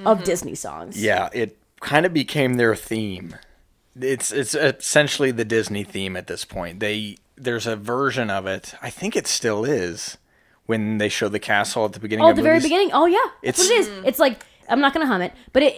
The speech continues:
Speaker 1: it's the <laughs>
Speaker 3: You know it.
Speaker 1: Yeah, you know it. And, and they play it with the, with the three D, the C G
Speaker 3: Yeah.
Speaker 1: castle
Speaker 2: Mm-hmm.
Speaker 1: that they
Speaker 3: Yeah,
Speaker 1: have now.
Speaker 3: even
Speaker 2: Yeah.
Speaker 3: now.
Speaker 1: Mm-hmm.
Speaker 3: So it, it's
Speaker 2: The
Speaker 3: always been
Speaker 2: stars
Speaker 3: that.
Speaker 2: going across.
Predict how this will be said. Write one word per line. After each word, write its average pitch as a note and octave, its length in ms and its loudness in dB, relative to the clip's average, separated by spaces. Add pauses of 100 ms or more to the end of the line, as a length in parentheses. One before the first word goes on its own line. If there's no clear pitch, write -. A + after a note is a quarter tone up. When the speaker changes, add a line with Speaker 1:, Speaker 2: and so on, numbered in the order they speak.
(120)
Speaker 1:
it's C#4 200 -4
the E4+ 1080 6
<laughs> - 40 2
Speaker 3:
You D#3+ 140 10
know A2+ 220 6
it. A#2 140 4
Speaker 1:
Yeah, C4 140 2
you F4+ 180 6
know G3 180 6
it. - 160 2
And, C#4 260 8
and C4+ 180 2
they C4 100 4
play E4+ 340 0
it - 260 -2
with A#3 240 0
the, G#3 440 4
with G#3+ 140 -4
the G#3 80 -6
three B3+ 320 -2
D, A#3+ 160 -2
the - 80 2
C B3 220 -2
G A3 140 -2
Speaker 3:
Yeah. A#3+ 60 -2
Speaker 1:
castle B3 520 2
Speaker 2:
Mm-hmm. A#3 140 -10
Speaker 1:
that A3+ 140 -2
they - 100 2
Speaker 3:
Yeah, A#2+ 200 8
Speaker 1:
have - 80 -2
now. - 80 -2
Speaker 3:
even D3 220 6
Speaker 2:
Yeah. C3 40 0
Speaker 3:
now. C3 280 4
Speaker 1:
Mm-hmm. A#3 220 -2
Speaker 3:
So A#2+ 280 2
it, A#2 160 -4
it's G#2+ 200 -4
Speaker 2:
The C3 60 8
Speaker 3:
always C#3+ 240 4
been A#2+ 260 -2
Speaker 2:
stars F#2+ 260 -6
Speaker 3:
that. - 180 -20
Speaker 2:
going F3+ 220 -14
across. F#3 600 -20